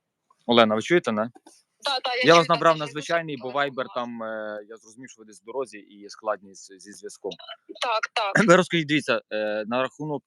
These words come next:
Speaker 1: е, про батька. Ну, по-перше, е, ви маєте зрозуміти, що людину викрадати не можуть. Навіть зібрані
Speaker 2: Ну, так,
Speaker 1: якісь
Speaker 2: ми зараз
Speaker 1: докази
Speaker 2: говоримо за те, що,
Speaker 1: злочину,
Speaker 2: так, що
Speaker 1: вони
Speaker 2: його
Speaker 1: так.
Speaker 2: викрали.
Speaker 1: Це перше, так.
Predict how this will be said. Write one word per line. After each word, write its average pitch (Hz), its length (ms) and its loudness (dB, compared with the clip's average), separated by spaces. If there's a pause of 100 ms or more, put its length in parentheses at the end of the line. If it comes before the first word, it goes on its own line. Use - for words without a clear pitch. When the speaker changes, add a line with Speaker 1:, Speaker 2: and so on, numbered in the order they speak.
(140)
Speaker 1:
е, - 40 -14 (140)
про 131 160 -4 (100)
батька. 101 440 -4
Ну, 123 100 -10
по-перше, 123 480 -4 (520)
е, 107 100 -6
ви 123 100 -2
маєте 147 340 -2
зрозуміти, 127 520 -6
що 117 220 -6
людину 123 360 -2
викрадати 110 540 0
не 117 200 2
можуть. 104 560 -6
Навіть 120 280 -2
зібрані 117 440 -2
Speaker 2:
Ну, 107 60 -8
так, 320 100 -4 (180)
Speaker 1:
якісь 135 280 0
Speaker 2:
ми 120 60 -4
зараз - 0 - (160)
Speaker 1:
докази 131 420 4
Speaker 2:
говоримо 117 260 -8
за 294 200 -14
те, 330 240 -12
що, - 320 -14
Speaker 1:
злочину, 151 300 -4
Speaker 2:
так, - 40 -2
що 165 80 -4
Speaker 1:
вони 127 120 -2
Speaker 2:
його 120 140 -6
Speaker 1:
так. 104 140 -2 (140)
Speaker 2:
викрали. 262 460 -12 (1080)
Speaker 1:
Це 131 140 -2
перше, 117 460 2
так. 92 160 -4